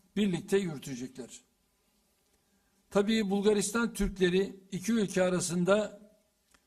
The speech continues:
güçlü bir gönül köprüsü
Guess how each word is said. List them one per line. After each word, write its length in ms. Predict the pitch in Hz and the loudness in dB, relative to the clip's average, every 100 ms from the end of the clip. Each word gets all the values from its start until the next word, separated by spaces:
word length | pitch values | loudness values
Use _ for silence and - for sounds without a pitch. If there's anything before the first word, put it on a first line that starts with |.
| _ | _
güçlü 400 | 180 - - 233 | -2 -2 0 2
bir 420 | 208 214 - - - _ _ _ _ | 2 0 -4 -16 -20 _ _ _ _
gönül 360 | 151 185 220 208 - - - - _ _ | 2 6 6 4 0 -12 -20 -20 _ _
köprüsü 600 | 170 170 175 160 - 143 | -4 -4 -2 -2 0 0